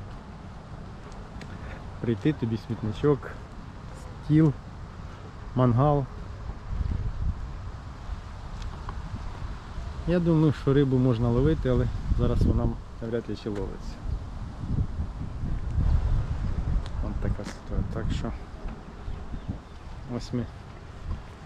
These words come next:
хочемо це все розвідати, подивитись, щоб потім розуміти, куди можна приїхати. Є план, схема. Зараз ми на неї подивимося, що воно там.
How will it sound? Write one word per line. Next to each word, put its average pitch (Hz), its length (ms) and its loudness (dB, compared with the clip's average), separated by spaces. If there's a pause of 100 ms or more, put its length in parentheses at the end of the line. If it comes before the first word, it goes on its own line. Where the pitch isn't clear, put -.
(140)
хочемо 123 400 -2
це 123 160 -4
все 123 260 -2 (680)
розвідати, 165 540 0
подивитись, 151 540 0 (1080)
щоб - 180 -8
потім 135 300 -2
розуміти, 135 520 2 (920)
куди 131 180 4
можна 123 340 4
приїхати. - 640 2
Є 131 180 4 (140)
план, 127 240 6
схема. 180 440 0 (1160)
Зараз 127 220 0
ми 117 140 -2
на 123 140 0
неї 117 360 -2
подивимося, 160 580 4 (1300)
що - 180 0
воно 131 240 4
там. 131 300 4